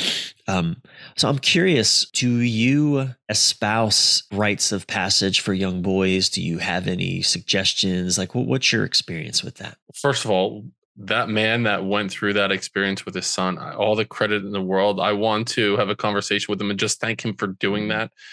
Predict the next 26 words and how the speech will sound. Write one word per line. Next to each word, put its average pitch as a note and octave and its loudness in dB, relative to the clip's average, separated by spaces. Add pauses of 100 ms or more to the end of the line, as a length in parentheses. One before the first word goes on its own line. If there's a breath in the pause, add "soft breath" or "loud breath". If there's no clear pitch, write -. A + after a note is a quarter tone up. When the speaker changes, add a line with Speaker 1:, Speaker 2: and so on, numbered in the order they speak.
(220 loud breath)
Speaker 2:
because A#2 0
what A#2 2
he A#2+ -2
did A2 0
was G#2 0
intentionally G#2 0 (320 loud breath)
create B2 2
an A#2 2
experience G2+ 0
for G#2+ 0
his G2+ -2
son, F#2+ 0 (280)
one A#2+ 2
that C3+ 2
he'll A#2 0
never G#2+ 0
forget. - -2 (200 loud breath)
But B2+ 2
look F#3 4
at G3 -2
the D#3 4
ripple B2+ 2
effect A2 -2
that F#2 -6
that F#2+ 0
had. F#2 -2